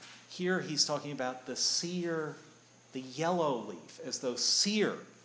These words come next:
is too climactic. That's too much like poetry. "My way of life has fallen into the sere leaf, and everything will burn up in some sort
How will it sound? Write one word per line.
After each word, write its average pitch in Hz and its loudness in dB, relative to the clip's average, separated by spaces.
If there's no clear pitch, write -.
is 127 -2
too 135 -6
climactic. 107 -8
That's 127 -4
too 170 -2
much 135 -4
like 117 -10
poetry. 123 -2
"My 110 -8
way 123 0
of 113 -2
life 120 0
has 120 -2
fallen 127 4
into 123 -6
the 120 -6
sere 175 4
leaf, 131 -2
and 117 -8
everything 151 -2
will 127 -2
burn 120 0
up 110 -4
in 107 -10
some 107 -4
sort 110 -2